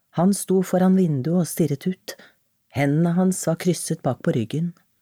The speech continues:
En av fingrene hadde ukontrollerte rykninger, så hun. Du blør, Hjørdis.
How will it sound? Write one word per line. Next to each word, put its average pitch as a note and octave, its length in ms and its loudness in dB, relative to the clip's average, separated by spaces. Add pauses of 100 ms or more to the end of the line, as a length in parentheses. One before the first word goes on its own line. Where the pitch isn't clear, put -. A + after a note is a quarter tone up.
(480)
En C3 240 0
av C#3+ 80 -6
fingrene D#3+ 480 0
hadde D3+ 240 0
ukontrollerte C#3+ 920 -2
rykninger, B2+ 460 -4
så D#3 180 -4
hun. E3 100 -10 (800)
Du D#3 80 0
blør, C#3 400 0
Hjørdis. F#3 540 -4